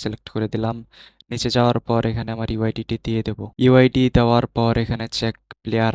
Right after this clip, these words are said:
নেম, এখানে দিয়ে আমি আমার নামটা দেখতে পারবো যে আইডি কোড ঠিক আছে না ভুল। তো পেমেন্ট করার জন্য এখানে ইনস্ট্যান্ট প্লেতে সিলেক্ট করে বাই now-এ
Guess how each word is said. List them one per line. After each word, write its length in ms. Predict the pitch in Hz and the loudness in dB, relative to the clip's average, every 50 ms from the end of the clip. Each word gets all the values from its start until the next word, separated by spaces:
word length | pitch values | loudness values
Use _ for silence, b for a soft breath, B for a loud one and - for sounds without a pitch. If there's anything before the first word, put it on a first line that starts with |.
| 107 107 110 | -4 -6 -8
নেম, 200 | 110 110 110 107 107 110 107 113 107 | -6 -6 -8 -8 -12 -16 -14 -12 -10
এখানে 220 | 110 107 104 104 107 104 | -8 -10 -10 -10 -10 -6
দিয়ে 160 | - 110 110 107 107 107 | -4 -4 -2 -2 -4 -6
আমি 140 | 104 107 107 104 104 | -8 -10 -12 -12 -12
আমার 200 | 104 104 104 104 101 104 104 | -10 -8 -8 -8 -10 -8 -6
নামটা 240 | 104 104 104 - 107 110 - | -8 -6 -4 -4 -6 -4 -4
দেখতে 220 | 110 - - - 113 - | -6 -6 -6 -10 -8 -4
পারবো 260 | 107 110 110 - - 110 110 107 - | -4 -6 -6 -6 -6 -6 -6 -6 -6
যে 140 | - 107 107 107 107 107 104 110 - - - - | -6 -4 -4 -4 -4 -6 -6 -6 -8 -8 -8 -6
আইডি 180 | 107 107 - 107 - | -6 -6 -6 -8 -8
কোড 160 | - 110 107 _ - - | -8 -10 -10 _ -8 -10
ঠিক 120 | - - - - | -8 -6 -6 -8
আছে 240 | - - - - 117 113 113 113 110 113 | -6 -6 -8 -6 -6 -6 -6 -8 -8 -6
না 80 | 110 107 104 - | -8 -8 -8 -6
ভুল। 160 | - 107 101 98 - - - | -6 -6 -6 -6 -10 -10 -2
তো 60 | - 143 - - | -2 0 2 2
পেমেন্ট 260 | 139 135 135 131 127 - | 0 0 0 -2 -2 -2
করার 180 | 131 127 123 117 - | -2 -2 -2 -2 -4
জন্য 120 | 123 123 123 120 | -4 -4 -6 -6
এখানে 180 | - 131 123 120 120 | -6 -8 -8 -8 -10
ইনস্ট্যান্ট 280 | 123 - - 127 117 113 - | -10 -8 -8 -8 -8 -8 -6
প্লেতে 420 | 117 117 117 - _ - 127 117 113 113 113 113 113 110 110 117 - - | -4 -4 -4 -4 _ -4 -4 -2 -2 -2 -4 -6 -6 -8 -8 -10 -10 -8
সিলেক্ট 340 | - 117 110 113 - - - - - | -8 -6 -6 -6 -8 -8 -16 -12 -6
করে 220 | - 113 117 117 110 104 - | -4 -2 0 0 -2 0 0
বাই 140 | 110 113 113 113 | 0 0 0 -2
now-এ 180 | 113 113 110 | -6 -8 -8